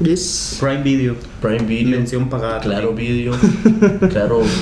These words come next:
Speaker 3: no, Claro
Speaker 2: Claro
Speaker 3: T V,
Speaker 2: Video.
Speaker 3: Claro
Speaker 1: Sí.
Speaker 3: Video, no sé cuál es esa.
Speaker 2: Eh, ¿y Movistar?
Speaker 3: No.
Speaker 1: Telecable no.
Speaker 2: Telecable.
Speaker 3: Telecable no, Telecable
Speaker 2: Ok,
Speaker 3: no.
Speaker 2: eh,
Speaker 3: No sé.
Speaker 2: Y o-, y obviamente en H B O, pero H B O todavía no va a estar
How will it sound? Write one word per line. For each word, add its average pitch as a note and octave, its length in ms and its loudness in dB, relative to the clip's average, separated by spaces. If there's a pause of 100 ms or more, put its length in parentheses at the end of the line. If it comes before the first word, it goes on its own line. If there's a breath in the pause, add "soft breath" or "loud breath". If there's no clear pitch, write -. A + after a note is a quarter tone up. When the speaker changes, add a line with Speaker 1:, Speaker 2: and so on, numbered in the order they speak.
(160)
Speaker 3:
no, A2+ 80 -2
Claro A2 220 0
Speaker 2:
Claro A#2 80 2
Speaker 3:
T C#3+ 160 4
V, - 20 2
Speaker 2:
Video. D3 280 0
Speaker 3:
Claro A2 320 0
Speaker 1:
Sí. D3 180 4
Speaker 3:
Video, - 180 0
no G2+ 80 -6
sé G#2 220 -8
cuál - 180 -6
es - 100 -6
esa. A2+ 120 -4
Speaker 2:
Eh, B2 180 0
¿y B2 180 0
Movistar? F#3 480 -2 (600)
Speaker 3:
No. - 100 -8 (280)
Speaker 1:
Telecable D#3 460 2
no. C#3 160 0 (160)
Speaker 2:
Telecable. - 340 -6
Speaker 3:
Telecable - 300 -4
no, - 80 -4 (280)
Telecable A#2+ 480 -2
Speaker 2:
Ok, B2 40 -2
Speaker 3:
no. B2 120 -4
Speaker 2:
eh, G#2+ 580 -4 (480)
Speaker 3:
No - 80 -6
sé. - 200 -6
Speaker 2:
Y C3+ 100 0
o-, B2+ 220 -2
y C3+ 80 0
obviamente C3+ 400 0
en C3 160 0
H B2 200 -2
B C3 100 -2
O, C3+ 140 -2
pero C3+ 160 -4
H G#2 160 -8
B A2 60 -2
O G#2+ 40 -4
todavía A2 260 -6
no G2+ 100 -8
va F#2+ 40 -6
a - 40 -8
estar - 260 -8